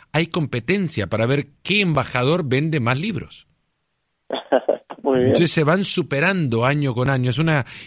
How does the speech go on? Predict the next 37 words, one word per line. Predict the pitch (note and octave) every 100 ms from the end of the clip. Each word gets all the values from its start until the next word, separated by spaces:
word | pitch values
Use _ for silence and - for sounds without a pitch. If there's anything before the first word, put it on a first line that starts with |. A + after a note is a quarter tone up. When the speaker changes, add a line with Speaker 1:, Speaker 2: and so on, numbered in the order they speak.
| -
Speaker 1:
idea | B2+ D3 F3+ E3
maravillosa. | D3+ C#3+ C#3 C3+ F3+ E3
Yo | D#3
soy | D#3+ E3+
un | D#3+
enorme | D3+ E3 A3 A3 F3
coleccionador, | C#3 C3 G#2+ C3 D#3+ D3
coleccionador | C#3 C3+ A#2 C3+ C3 D3+ D#3
de, | D3 G#2+ - -
o | -
coleccionista, | - C3+ C#3 - A2+ C#3+ D#3 -
perdón, | F#2 F#2+ A2+
<laughs> | -
coleccionista | C3 A2+ B2+ C#3 D#3+ C#3+
de, | A#2+ A#2
de | G2+
ideas. | A2+ C3 G#2 E2+ - - _ _ _ -
Eh, | G2 F2 D#2+ -
esa | A#2 A#2+
la | B2+
tengo | C3+ B2
ahí | A#2
coleccionada. | - A#2 - - A#2 G#2 - _ _ _ _ -
La | G2+
tengo | E3 C#3+
que |
ejecutar | - A2+ A2+ B2 C3
algún | G#2 F#2+ G2+
día, | G2+ F#2
la | F#2+
verdad. | G2+ F#2+ - _ _ _ _ _ -
Eh, | B2+ C3
Speaker 2:
Está | B2+ E3
buenísimo, | E3+ E3 F3 - A2+ G#2 -
está | A#2
buenísimo | D#3 E3+ - B2+
porque | C3 B2 C3 B2 B2 B2 A#2+